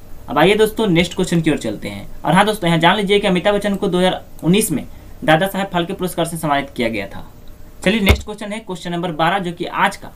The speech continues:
आखिरी और last question है, बहुत ही important question है, very, very important है दोस्तों। Question है कि हाल ही में कौन players port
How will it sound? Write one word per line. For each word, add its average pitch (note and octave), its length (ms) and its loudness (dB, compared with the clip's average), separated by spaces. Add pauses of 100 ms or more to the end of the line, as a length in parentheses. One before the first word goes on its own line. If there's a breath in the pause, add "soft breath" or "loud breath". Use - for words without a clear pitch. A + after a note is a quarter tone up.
(320 soft breath)
आखिरी E3 320 0
और G#3+ 100 -2
last F3+ 240 2
question G#3 280 -6
है, G#3+ 100 0
बहुत E3 340 0
ही A3 80 2
important F#3+ 380 -2
question F#3 260 -2
है, G#3 60 2
very, E3+ 220 4
very E3 140 4
important D3 520 2
है A#2+ 80 -4
दोस्तों। G#2+ 300 -8 (880 loud breath)
Question G3+ 300 4
है A#3+ 100 4
कि B3 160 0
हाल F#3 220 4
ही B3 120 4
में G#3+ 280 2 (260)
कौन F#3+ 340 6 (360)
players F#3 480 10
port G#3 380 2